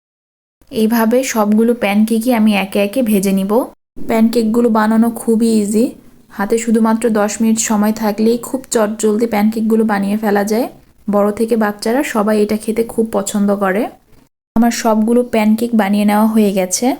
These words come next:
এখন সুগার সিরাপ বানিয়ে নিব। সুগার সিরাপ বানানোর জন্য এখানে এক কাপ পানি নিয়েছি আর দুই চা চামচ চিনি দিয়ে দিলাম। এখন এগুলোকে বলক ওঠা পর্যন্ত ওয়েট করতে হবে। মোটামুটি চার পাঁচ মিনিট জাল করার পরই এগুলো রেডি হয়ে যাবে।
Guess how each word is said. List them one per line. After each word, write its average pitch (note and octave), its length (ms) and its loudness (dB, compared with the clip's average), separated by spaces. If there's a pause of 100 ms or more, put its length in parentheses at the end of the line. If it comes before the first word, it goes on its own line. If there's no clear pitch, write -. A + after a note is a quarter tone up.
(640)
এখন A3+ 320 -2 (100)
সুগার A3 360 0
সিরাপ G3 360 -2
বানিয়ে E3+ 280 -2
নিব। D3+ 180 -6 (520)
সুগার B3 140 2
সিরাপ A#3+ 280 0
বানানোর A3 420 2
জন্য G#3+ 220 2
এখানে A3 300 2
এক G#3 180 -2
কাপ A3 200 -2
পানি G3+ 260 0
নিয়েছি G3+ 500 0
আর A3+ 220 2
দুই G#3 160 0
চা G#3 160 2
চামচ G#3+ 360 2 (400)
চিনি A#3 260 2
দিয়ে G3+ 220 2
দিলাম। F3+ 280 2 (320)
এখন G#3 340 0
এগুলোকে A3+ 400 2
বলক G3 360 0
ওঠা A3 180 -2
পর্যন্ত G#3+ 360 4
ওয়েট F#3+ 300 0
করতে G3+ 300 -4
হবে। G#3 260 0 (540)
মোটামুটি B3 340 2
চার A#3 220 0
পাঁচ A#3+ 220 0
মিনিট B3 220 4
জাল G#3+ 180 0
করার A3+ 320 0
পরই A3 280 2
এগুলো A3+ 260 2
রেডি F#3 240 0
হয়ে F3 240 0
যাবে। D3 260 -4